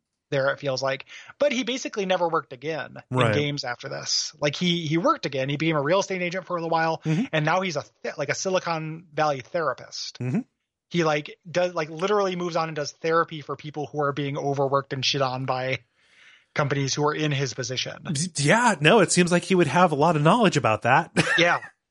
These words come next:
Speaker 1: You know, and he, he seems pretty well adjusted
Speaker 2: Yeah.
Speaker 1: now, but this was, he got set up with a poison chalice. Like, there
Speaker 2: Yeah.
Speaker 1: was no way for this to work.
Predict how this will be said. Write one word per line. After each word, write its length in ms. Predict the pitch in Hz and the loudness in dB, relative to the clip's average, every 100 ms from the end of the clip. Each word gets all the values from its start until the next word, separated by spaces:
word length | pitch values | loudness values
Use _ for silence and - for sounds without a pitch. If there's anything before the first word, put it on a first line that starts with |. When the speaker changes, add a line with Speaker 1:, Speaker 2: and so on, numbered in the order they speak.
| _ _ - | _ _ -6
Speaker 1:
You 80 | 151 | 0
know, 180 | 139 156 | 0 0
and 160 | 170 | -2
he, 140 | 180 208 | -4 -6
he 200 | 185 190 | -4 -2
seems 280 | 262 277 - | -2 -2 0
pretty 160 | 226 | 0
well 160 | 170 147 | 2 0
adjusted 500 | 135 127 - - - | -2 -8 -12 -18 -10
Speaker 2:
Yeah. 200 | 110 - - - _ _ _ _ - | -10 -10 -14 -20 _ _ _ _ -4
Speaker 1:
now, 300 | 131 123 123 | -4 -2 -4
but 220 | 160 156 | -4 -2
this 180 | 196 226 | -4 -2
was, 220 | 196 170 | -4 -4
he 240 | - 208 | -10 -4
got 320 | 214 202 170 | -2 -4 -6
set 180 | - 165 | -6 -2
up 160 | 156 151 | -2 -2
with 120 | 143 | -8
a 60 | 135 | -8
poison 340 | 147 135 123 | -8 -8 -12
chalice. 440 | 127 123 120 127 147 | -12 -8 -8 -6 -6
Like, 140 | 139 | 0
there 80 | 160 | 0
Speaker 2:
Yeah. 40 | |
Speaker 1:
was 100 | 147 | 0
no 200 | 151 156 | 0 0
way 200 | 147 135 | 0 -4
for 120 | 131 | -6
this 160 | 123 113 | -12 -14
to 80 | 127 | -16
work. 320 | - - | -16 -18